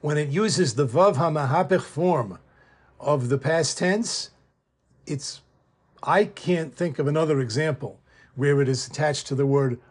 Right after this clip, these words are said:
lo. I mean, it, it really is, it just doesn't sound right to us.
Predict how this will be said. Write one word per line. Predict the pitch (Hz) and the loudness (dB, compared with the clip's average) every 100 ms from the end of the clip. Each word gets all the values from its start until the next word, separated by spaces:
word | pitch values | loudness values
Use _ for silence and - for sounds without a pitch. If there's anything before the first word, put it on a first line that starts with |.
| _ | _
lo. | 120 123 135 - 101 | -4 2 2 0 -4
I | |
mean, | 135 | -2
it, | 147 139 | -2 -4
it | 151 | -2
really | 208 190 165 | 2 2 4
is, | 170 131 | 2 0
it | 131 | -4
just | 180 185 | -2 -2
doesn't | 175 143 127 | 0 0 -2
sound | - 208 208 | 2 2 2
right | 107 92 | -2 -6
to | 120 | -12
us. | - - - | -12 -12 -12